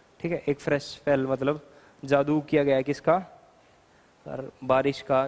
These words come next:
जो हुआ है किसके ऊपर? Last मतलब छोड़ दिया गया है किसके ऊपर? गुरडिया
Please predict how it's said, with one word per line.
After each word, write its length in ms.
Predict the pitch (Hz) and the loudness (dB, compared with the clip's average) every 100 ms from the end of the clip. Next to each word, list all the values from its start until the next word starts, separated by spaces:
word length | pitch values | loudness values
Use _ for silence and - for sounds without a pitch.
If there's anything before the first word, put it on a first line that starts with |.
| 139 | 0
जो 120 | 143 | -2
हुआ 260 | 135 135 131 | 0 0 0
है 120 | 135 | -2
किसके 240 | 135 - | -4 -6
ऊपर? 100 | 131 | -4
Last 300 | 131 131 135 | 0 0 -2
मतलब 240 | 135 131 131 | -4 -6 -6
छोड़ 260 | - 135 | -6 -4
दिया 180 | 135 131 | 0 0
गया 120 | 123 | 0
है 80 | 123 | -2
किसके 240 | 127 - 120 | -6 -10 -8
ऊपर? 260 | 139 170 - - - _ _ _ - | -4 -4 -6 -20 -20 _ _ _ -8
गुरडिया 580 | 135 143 139 139 156 | -2 0 2 2 0